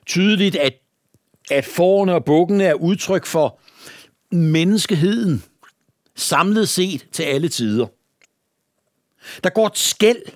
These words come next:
lige tværs ned imellem. Og til den ene skal han sige, "Kom," altså menneskesønnen. Og til den anden vil han sige,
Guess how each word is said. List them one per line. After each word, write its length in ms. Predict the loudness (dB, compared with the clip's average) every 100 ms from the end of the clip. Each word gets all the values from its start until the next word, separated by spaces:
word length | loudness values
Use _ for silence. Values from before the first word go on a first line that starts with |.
| _ _ -14
lige 560 | -6 0 2 2 0 -2
tværs 420 | 0 0 0 2
ned 220 | 2 2
imellem. 480 | 2 2 2 -2 -6 _ _ _ _ _ _ _ _ _ _ _ _ _ _ _ _ _ _ -10
Og 120 | -6
til 140 | -4 -4
den 80 |
ene 400 | -4 -2 -2 -2 -4 _ _ _ _ _ _ _
skal 200 | -8 -4
han 140 | -2 -4
sige, 460 | -6 -6 -6 -8 _
"Kom," 300 | -6 -4 -4 _ _ _ _ _ _ _ _ _ _ _ _ _ _ _ -10
altså 220 | -8 -4
menneskesønnen. 800 | -2 -2 -4 -8 -12 -14 -16 -20 _ _ -14
Og 220 | -4 -2 0
til 180 | -2
den 120 | -2 -6
anden 500 | -2 0 0 -2 -6 _ _ _ _ _
vil 140 | -6 -2
han 140 | -2
sige, 440 | -4 -4 -4 -4